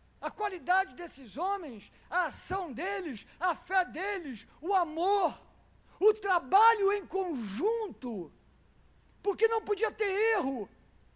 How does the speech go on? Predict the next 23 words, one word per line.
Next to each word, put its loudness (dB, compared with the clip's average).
Os -2
quatro, -4
na -4
hora -2
que -16
estão -8
no -8
telhado, 0
com 2
o -10
paralítico, -2
se -12
tivesse -10
erro, -6
se -10
um -4
puxa -14
pro -16
lado, -2
o -10
outro -10
por -16
outro, -10